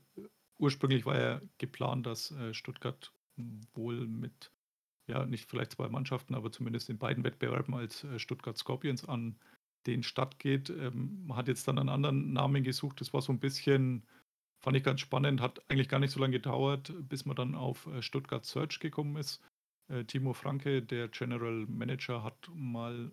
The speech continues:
erklärt, wie das zustande kam. Äh, fand ich auch ganz interessant, also bei der Footballerei. Wie sind denn da die Reaktionen jetzt dann ausgefallen insgesamt? Also war's überwiegend positiv oder gab's recht viel Kritik,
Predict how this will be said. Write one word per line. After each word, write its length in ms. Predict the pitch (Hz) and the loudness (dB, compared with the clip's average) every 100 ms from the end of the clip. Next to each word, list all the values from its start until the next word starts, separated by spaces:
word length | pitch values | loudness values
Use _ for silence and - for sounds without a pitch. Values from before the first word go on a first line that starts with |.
| - | -8
erklärt, 480 | 127 - 127 131 - 107 | -8 -4 -2 -2 -4 -10
wie 100 | 127 | -8
das 260 | 110 120 - | -6 -8 -8
zustande 460 | - - 139 151 | -8 -4 -4 -4
kam. 380 | 139 143 139 135 - - _ _ _ _ _ | -4 -2 0 -2 -6 -20 _ _ _ _ _
Äh, 180 | 226 151 113 | -10 -10 -8
fand 320 | - 135 131 | -2 0 0
ich 220 | 113 - | -2 -2
auch 220 | 123 - | -2 -2
ganz 200 | - 131 | -4 -2
interessant, 480 | 139 117 120 131 127 | -2 -4 -4 -4 -4
also 220 | 135 110 | -6 -8
bei 180 | 104 127 | -8 -6
der 320 | 131 127 139 - | -4 -4 -6 -8
Footballerei. 760 | - - - 117 131 123 135 - - _ _ - | -8 -8 -4 -4 -2 -2 -2 -4 -18 _ _ -10
Wie 260 | 113 131 | -2 0
sind 180 | 131 147 | 2 4
denn 240 | 147 131 | 4 2
da 220 | - 131 151 | 2 2 6
die 80 | |
Reaktionen 560 | 139 135 131 - 135 143 | 6 6 4 2 2 2
jetzt 180 | 135 - | 0 0
dann 140 | 135 | 0
ausgefallen 640 | 139 135 - 135 135 139 139 | 2 0 0 2 4 6 4
insgesamt? 600 | 143 - 131 135 135 147 | 0 -2 -2 0 0 -2
Also 180 | 131 | -2
war's 180 | 120 123 | -2 -2
überwiegend 380 | 147 127 117 120 | -2 -2 -2 -4
positiv 580 | - 139 139 147 143 135 | -2 -4 -2 -2 -2 -2
oder 360 | 123 127 131 | -2 -2 -2
gab's 320 | 131 127 123 - | -4 -6 -6 -6
recht 160 | 120 | -6
viel 140 | - 127 | -6 -6
Kritik, 540 | - 120 143 139 147 | -6 -6 -6 -8 -12